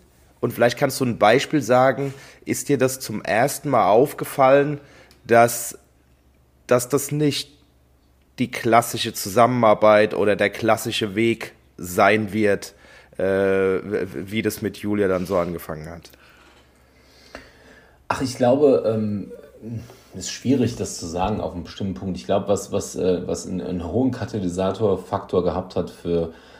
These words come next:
Speaker 2: für vieles, was wir dann im Nachgang in der, in der, in der Kommunikation auf den Weg gebracht haben, war tatsächlich die Corona-Pandemie. Ähm, also der März zwanzig zwanzig, der ja so wie Donnerhall über uns hinweg kam. Wir hatten ja im Grunde genommen uns ein paar Dinge überlegt. Also wir,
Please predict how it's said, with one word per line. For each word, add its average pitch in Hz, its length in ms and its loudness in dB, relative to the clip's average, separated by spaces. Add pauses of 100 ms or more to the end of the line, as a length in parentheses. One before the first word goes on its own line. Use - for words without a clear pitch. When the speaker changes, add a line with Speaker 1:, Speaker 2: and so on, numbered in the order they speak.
(140)
Speaker 2:
für 85 160 -6
vieles, 120 420 0
was 98 200 -2
wir 95 60 -2
dann 87 160 0
im 85 120 -4
Nachgang 92 460 -4
in 87 160 -6
der, 87 380 -4
in 87 160 -8
der, 87 200 -6 (100)
in 87 140 -10
der 85 100 -6
Kommunikation 90 720 -6
auf 92 120 -6
den 85 160 -12
Weg 87 200 -8
gebracht - 380 -10
haben, 80 100 -8
war 80 120 -4
tatsächlich 82 480 -10
die - 120 -20
Corona-Pandemie. 92 920 -8 (540)
Ähm, 85 360 -6
also 85 180 -8
der 85 120 -4
März 85 440 -4
zwanzig - 460 -8
zwanzig, - 600 -10
der 87 140 0
ja 87 140 0
so 85 180 -6
wie 87 100 -4
Donnerhall 98 440 -2
über 92 220 0
uns 87 160 -6
hinweg 85 280 -6
kam. 110 200 -4
Wir 95 100 -4
hatten - 180 -4
ja 87 220 2
im - 160 -10
Grunde 104 320 -4
genommen 92 260 0
uns 87 220 -6
ein 85 80 -14
paar 80 180 -2
Dinge 92 200 -4
überlegt. 87 540 2
Also 78 180 -8
wir, 80 120 -4